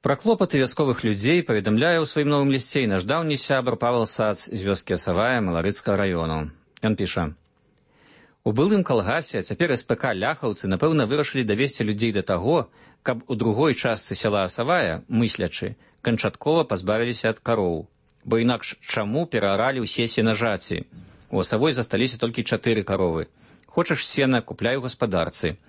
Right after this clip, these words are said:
Ці касі на каналах, якія заараны да самага берага,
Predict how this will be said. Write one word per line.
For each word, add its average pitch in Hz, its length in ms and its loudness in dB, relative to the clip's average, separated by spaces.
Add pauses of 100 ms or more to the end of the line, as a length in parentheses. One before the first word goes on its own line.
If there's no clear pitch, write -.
(320)
Ці 160 200 0
касі 143 300 -2
на 180 140 2
каналах, 104 540 0 (260)
якія 110 420 0
заараны 110 640 0
да 92 80 -6
самага 104 360 -2
берага, 95 440 0